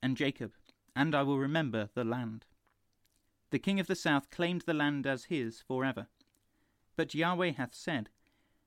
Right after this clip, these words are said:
"The land shall not be sold forever, for the land is mine." If then the God of Israel would not permit the people of his own nation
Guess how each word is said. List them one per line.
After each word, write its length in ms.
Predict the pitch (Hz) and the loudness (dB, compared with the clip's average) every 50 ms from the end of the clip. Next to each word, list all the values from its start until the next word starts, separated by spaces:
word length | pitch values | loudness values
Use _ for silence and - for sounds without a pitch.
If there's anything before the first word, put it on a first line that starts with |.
| _ _ _ _ | _ _ _ _
"The 80 | - 147 | -2 2
land 360 | 147 170 185 185 180 175 165 | 2 2 2 2 0 -2 -4
shall 240 | - - - 170 160 | -2 0 2 2 2
not 260 | 165 196 - - - | 2 0 0 -2 -4
be 100 | - 156 | -6 -6
sold 400 | 143 - - 165 156 147 139 120 | -4 -2 0 0 0 0 0 -2
forever, 520 | - - - 135 - 143 139 - - - - _ _ _ _ | -4 -4 -4 -2 -2 -2 -4 -4 -6 -10 -12 _ _ _ _
for 160 | _ - 139 127 | _ 0 2 2
the 100 | 127 127 | 4 4
land 400 | 131 143 143 143 135 127 113 - - | 4 4 2 2 0 -2 -4 -4 -4
is 180 | 120 113 - - | -4 -4 -4 -4
mine." 340 | 131 127 123 113 110 - - _ _ _ _ _ _ _ _ _ _ _ _ _ _ _ _ _ _ _ - | -4 -4 -4 -4 -6 -8 -10 _ _ _ _ _ _ _ _ _ _ _ _ _ _ _ _ _ _ _ 0
If 200 | - 226 233 - | 0 0 2 4
then 180 | 202 170 160 | 4 4 4
the 80 | 156 151 | 4 4
God 220 | - 180 180 160 | 4 4 4 4
of 100 | 165 143 | 4 2
Israel 440 | 160 147 - 143 131 123 113 107 - _ _ _ _ _ _ _ - | 2 0 0 0 0 0 0 -2 -6 _ _ _ _ _ _ _ -2
would 160 | 147 151 131 | -2 0 2
not 300 | 147 175 202 - - - | 2 2 2 0 -2 -2
permit 360 | - 170 160 170 180 - - | -2 0 0 0 -2 -2 -2
the 80 | 135 131 | -4 -4
people 400 | - - 202 185 - - 165 156 | -2 -4 -4 -4 -2 0 0 0
of 120 | 143 117 | 0 0
his 180 | 120 151 123 175 | -2 -2 0 0
own 200 | 175 175 156 151 | 0 2 0 0
nation 420 | 175 185 170 - - 110 107 - | -2 -2 -2 -2 -4 -4 -4 -6